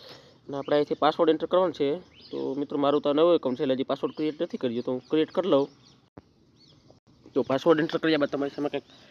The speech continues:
આ રીતનું ઓપ્શન આવી જશે. આમાં જોઈ શકો છો લખેલું છે, "This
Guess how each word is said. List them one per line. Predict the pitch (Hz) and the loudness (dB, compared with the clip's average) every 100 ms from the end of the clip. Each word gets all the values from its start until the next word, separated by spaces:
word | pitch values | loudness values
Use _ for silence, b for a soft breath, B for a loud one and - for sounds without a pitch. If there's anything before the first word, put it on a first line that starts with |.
| b b b _ 139 | b b b _ 0
આ | |
રીતનું | 151 160 160 | 2 2 0
ઓપ્શન | - | 0
આવી | 151 170 | 4 4
જશે. | 151 131 - | 4 0 -2
આમાં | 127 139 | -4 -2
જોઈ | 151 | -4
શકો | - - | -4 -6
છો | 135 | -2
લખેલું | 151 165 139 | -2 0 0
છે, | - - _ _ b b b b b b b _ _ - | 0 -6 _ _ b b b b b b b _ _ -6
"This | 147 | -6